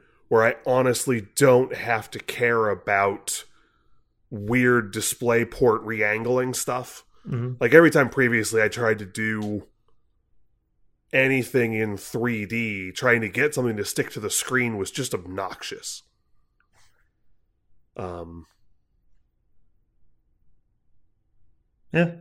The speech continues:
Speaker 2: I don't know. It seems like Sprite Kit and Unity and Unreal Engine all have really similar tools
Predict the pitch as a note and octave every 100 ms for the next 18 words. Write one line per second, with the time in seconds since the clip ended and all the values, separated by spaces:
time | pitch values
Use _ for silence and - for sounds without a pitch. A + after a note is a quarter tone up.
0 | - D3 D3 B2+ - D3+ C3+ C3 B2+ -
1 | - - _ - - C#3 C3 - B2+ B2
2 | - - - _ - _ _ _ _ C3
3 | A2+ A2 A2+ A2+ A2+ A2+ A2+ G#2+ A2+ A2+
4 | A2 A2 G#2+ G#2+ G#2+ A2 G#2+ - A#2+ A2
5 | G#2+ - A2 A2 -